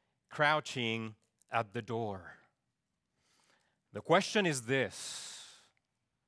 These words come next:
what was their sin? Ananias and Sapphira.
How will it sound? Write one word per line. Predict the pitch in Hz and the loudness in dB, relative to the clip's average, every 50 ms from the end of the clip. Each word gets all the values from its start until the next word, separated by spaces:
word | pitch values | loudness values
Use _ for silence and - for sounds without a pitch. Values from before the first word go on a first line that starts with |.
| _ _ _ _ _ _ _ _ | _ _ _ _ _ _ _ _
what | _ 120 104 110 143 202 233 190 | _ -12 0 6 6 6 6 4
was | - 143 127 143 175 165 135 113 101 104 101 - - - - _ _ 117 | -2 -6 0 2 4 6 6 4 4 0 -4 -8 -12 -14 -14 _ _ -4
their | 101 123 110 104 | -2 -2 -2 0
sin? | - - - - 113 98 90 85 80 _ _ _ _ _ _ _ _ _ _ _ _ _ - - | -2 -2 -2 -2 -4 -8 -8 -14 -20 _ _ _ _ _ _ _ _ _ _ _ _ _ -6 -4
Ananias | 123 117 117 123 123 117 110 - | -2 2 2 2 2 2 -2 -4
and | 107 | -10
Sapphira. | - - - 110 101 95 90 | -14 -12 -10 -10 -10 -10 -12